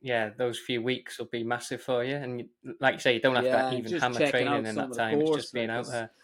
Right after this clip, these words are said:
Speaker 2: just we're, we're t-, just like anything. It's like, if you can do, like, I always advise everyone, if you're doing a local race, make sure and recce it. Like, you know, if it's a three-hour drive,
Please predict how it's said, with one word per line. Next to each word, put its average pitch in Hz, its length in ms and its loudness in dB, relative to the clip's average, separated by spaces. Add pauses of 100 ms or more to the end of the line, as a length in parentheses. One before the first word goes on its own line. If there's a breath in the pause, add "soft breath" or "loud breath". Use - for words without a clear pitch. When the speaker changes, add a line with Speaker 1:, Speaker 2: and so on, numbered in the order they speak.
(300 soft breath)
Speaker 2:
just - 280 -8
we're, 131 360 -2
we're 143 200 0 (120)
t-, 185 200 -4 (160)
just 247 260 0
like 139 160 4
anything. 147 460 2
It's 123 100 -16
like, 147 160 -8
if 147 160 -12
you 156 80 -8
can 160 160 -10
do, 170 320 0 (240)
like, 147 140 -6
I 185 180 4
always 143 320 -2
advise 131 400 -10
everyone, 131 400 -10
if 123 140 -14
you're 139 100 -6
doing 160 260 -2
a 127 60 -2
local 139 380 2
race, 135 360 -2
make 135 120 -6
sure 208 260 -4
and 120 100 -12
recce 131 300 -8
it. 113 240 -18
Like, 107 220 -20
you 123 80 -14
know, 143 220 -2 (200 soft breath)
if 175 140 -2
it's 185 160 -4
a 190 60 -6
three-hour 165 520 4
drive, 131 400 -2